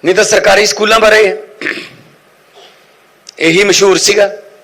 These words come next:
ਕਿ ਹੈਡਮਾਸਟਰ ਵਿਚਾਰਾ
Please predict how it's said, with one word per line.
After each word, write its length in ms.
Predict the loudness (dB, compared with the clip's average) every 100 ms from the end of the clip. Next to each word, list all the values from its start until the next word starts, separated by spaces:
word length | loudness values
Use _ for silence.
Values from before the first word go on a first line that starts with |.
| _ _ _ _ _ _ _ _ _ _ _ _ -20 -2
ਕਿ 460 | 2 4 2 0 -6 -18 -20 _ _ _ _ _ _ _ _ _ _ _ _ _ _ _ _ _ _ -6
ਹੈਡਮਾਸਟਰ 560 | -2 0 2 0 0 -2
ਵਿਚਾਰਾ 600 | 0 0 0 0 -6 -20